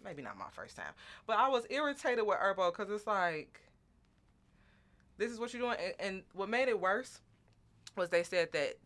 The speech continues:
when Southside was there with Marco by himself, everything was cool. They said when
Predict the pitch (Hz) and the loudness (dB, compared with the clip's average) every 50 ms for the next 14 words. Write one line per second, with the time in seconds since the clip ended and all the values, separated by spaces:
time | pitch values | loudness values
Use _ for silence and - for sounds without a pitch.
0 | - - 160 170 156 - - 190 185 220 220 - 214 190 175 160 160 160 156 151 | -16 -10 -10 -10 -8 -2 0 2 2 2 2 0 2 2 2 2 0 -4 -8 -6
1 | 165 151 147 147 160 160 160 165 156 156 151 - 151 143 147 143 139 131 131 - | -6 -6 -4 -4 -6 -6 -4 -2 -2 -2 -2 -2 -6 -4 -2 -2 -2 -2 -4 -6
2 | - 190 196 175 - - 151 147 151 151 - 165 156 147 113 117 - - - 214 | -6 -4 -4 -4 -4 -4 -4 -4 -4 -8 -10 -10 -10 -10 -12 -12 -14 -10 -6 -6
3 | 214 226 156 120 - - _ _ - - - - - _ - 214 - - 175 165 | -6 -6 -6 -10 -12 -16 _ _ -20 -20 -20 -20 -14 _ -10 -10 -6 -4 -4 -4
4 | 151 135 127 | -4 -4 -6